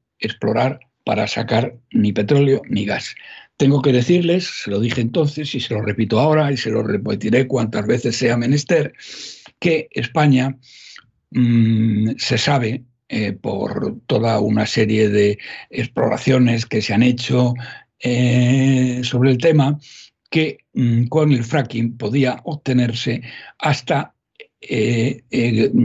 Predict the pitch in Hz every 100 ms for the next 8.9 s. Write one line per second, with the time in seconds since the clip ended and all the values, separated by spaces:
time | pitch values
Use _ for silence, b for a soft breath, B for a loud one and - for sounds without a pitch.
0 | - - - 170 156 147 127 123 123 147
1 | 117 123 147 180 151 117 - 123 113 98
2 | 95 98 - - - - 117 104 101 104
3 | 104 135 123 - 135 135 - B B -
4 | 185 147 135 151 127 120 123 - B B
5 | _ - 165 156 131 - - 131 147 139
6 | 131 123 123 117 - - 110 110 - 113
7 | 113 110 90 92 92 - - 147 123 127
8 | 131 113 98 95 104 101 - - -